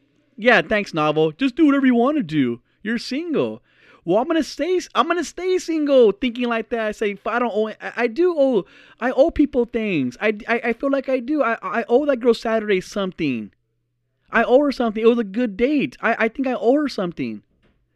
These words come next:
I think if I go on a date this weekend, I think I'm gonna throw all that shit away."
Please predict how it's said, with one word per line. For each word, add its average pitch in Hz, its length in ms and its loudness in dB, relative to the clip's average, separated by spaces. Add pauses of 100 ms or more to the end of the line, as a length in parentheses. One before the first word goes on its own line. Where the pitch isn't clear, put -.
(300)
I 165 120 0
think 254 220 0
if 254 80 -2
I 226 80 0
go 202 140 2
on 233 120 0
a 208 60 0
date 180 300 -2
this 220 200 -4
weekend, 254 540 0 (580)
I 190 100 0
think 226 220 -2
I'm 226 80 0
gonna 240 140 0
throw 247 140 6
all 233 340 4
that 233 180 2
shit 240 220 -2
away." 226 640 2